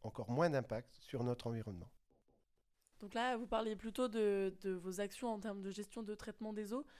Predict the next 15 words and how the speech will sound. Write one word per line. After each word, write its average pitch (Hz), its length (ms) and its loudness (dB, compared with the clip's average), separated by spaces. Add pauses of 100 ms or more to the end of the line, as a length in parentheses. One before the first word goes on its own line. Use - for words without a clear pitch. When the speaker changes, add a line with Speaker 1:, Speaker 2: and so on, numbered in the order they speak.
(220)
Speaker 2:
mais 214 80 -2
est-ce 208 120 -2
que 254 60 -4
vous 220 160 -2
avez 208 160 2
aussi 208 260 0
des 202 220 -2
actions 202 260 -4
de 226 80 -2
prévues 220 360 -6
pour 185 260 -8
réduire 208 300 -4
votre 220 180 -8
consommation 202 480 -10
d'eau ? 214 140 -8